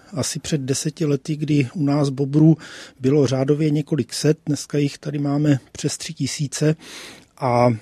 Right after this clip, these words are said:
eh, opravdu, eh, ta kategorie silně ohrožený druh už je někde dávno za námi. Máme tady ale jeden problém. Bobr je druhem, který je ve směrnicích Evropské unie zařazen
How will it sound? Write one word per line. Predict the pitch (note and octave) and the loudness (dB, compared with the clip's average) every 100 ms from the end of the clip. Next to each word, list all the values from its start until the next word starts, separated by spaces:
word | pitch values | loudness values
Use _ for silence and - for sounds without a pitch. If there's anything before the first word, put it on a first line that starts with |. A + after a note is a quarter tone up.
| - C3+ | -4 -2
eh, | |
opravdu, | A#2+ C3 - E3 D#3+ D#3 | -2 -4 -2 0 4 4
eh, | C3 - F#3+ B2 A#2 | 2 -4 -8 -6 -6
ta | - B2 A2 - - | -2 -2 -2 -8 -6
kategorie | B2+ - C#3+ D3+ D3+ | -4 -2 0 0 2
silně | C#3+ D#3 D3 D#3+ | 0 0 2 2
ohrožený | C#3+ D3 D3 E3 E3 | 2 0 2 0 0
druh | B2 B2 D3 D#3+ | 0 -2 -2 -6
už | - - - - - - - | -6 -8 -10 -18 -18 -12 0
je | C#3+ C#3+ - - | 2 2 -2 -10
někde | C3 D3 D#3 | -6 0 2
dávno | D3+ D#3+ E3 | 2 2 0
za | C3+ | 2
námi. | C3+ C#3+ D3+ D#3+ - - - - _ | 2 4 4 4 0 -10 -20 -20 _
Máme | B2 B2 D3 | 0 2 2
tady | E3 F3 F3 | 2 2 2
ale | F3+ E3+ | 4 6
jeden | D3+ F3+ | 6 4
problém. | D#3+ C#3+ C#3 D#3 E3 F3+ F3 C3 | 0 -4 0 0 2 2 0 -4
Bobr | A#2 C3 C3+ D#3+ E3+ E3 - | -4 -4 2 4 4 2 -8
je | F3+ D3+ | -6 -4
druhem, | B2 B2 B2+ D3 E3+ | -2 0 2 2 2
který | D#3+ - D3+ E3+ | -2 -2 0 2
je | F3 D#3+ | 2 2
ve | G#2+ A#2+ G#2 | 2 -2 -6
směrnicích | - C#3 B2+ C3+ E3 E3 - D3+ - | -4 -2 0 2 2 0 -4 -6 -4
Evropské | C#3 D#3 - - F#3 | -4 -4 -6 -4 -2
unie | E3 C3+ C3 C3 | 2 2 4 2
zařazen | D#3 B2+ C#3 C#3 D#3 E3+ | 2 0 -2 2 4 4